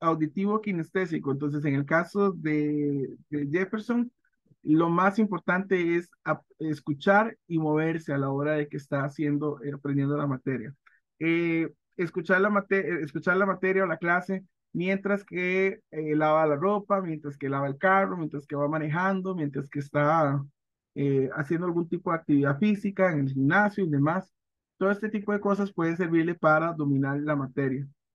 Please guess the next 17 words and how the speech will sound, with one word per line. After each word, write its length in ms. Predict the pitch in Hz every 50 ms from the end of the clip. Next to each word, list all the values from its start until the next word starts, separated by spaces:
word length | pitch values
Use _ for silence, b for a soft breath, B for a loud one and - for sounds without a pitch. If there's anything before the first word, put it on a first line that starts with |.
| _ _
Mezclar 460 | - 147 147 147 - 165 170 170 180
audio 460 | 185 190 196 202 202 202 208 208 202 -
con 500 | - - 175 180 180 180 185 196 190 190 -
ejercicio, 760 | - 160 147 147 151 143 143 139 185 185 180 - - 185 170
mezclar 320 | 165 151 - 156 156 156
audio 360 | 156 160 165 165 165 180 175 -
con 280 | _ 165 165 165 165
movimiento. 800 | 165 156 151 151 147 143 147 156 160 160 165 160 151 156 147 143
Eso 160 | 143 139 156
es 160 | 147 - _
muy 260 | 175 165 160 160 160
importante 600 | 160 160 156 - 143 139 139 147 143 147 147 170
en 60 | 160 143
el 120 | 139 139
caso 320 | 139 143 131 131 139 147
de 160 | 143 147 151 147
Jefferson. 720 | 175 190 202 196 185 165 151 139 151 151 147 139 139